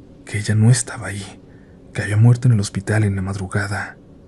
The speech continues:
Todos salimos corriendo y dejamos de frecuentar esa calle hasta que me regresé al lugar donde vivo.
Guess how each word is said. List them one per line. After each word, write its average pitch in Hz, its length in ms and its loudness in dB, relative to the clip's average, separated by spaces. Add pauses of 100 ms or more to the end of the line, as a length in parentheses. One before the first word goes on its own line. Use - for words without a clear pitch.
(1800)
Todos - 220 -4
salimos 101 420 0
corriendo 98 440 0
y 101 60 -2
dejamos 104 420 -2
de 107 60 -4
frecuentar 92 500 -6
esa 95 220 -6
calle 82 400 -8
hasta - 260 -8
que 101 100 -8
me 101 100 -4
regresé 95 380 -6
al 107 60 2
lugar 104 300 0
donde 95 240 -6
vivo. 95 440 -6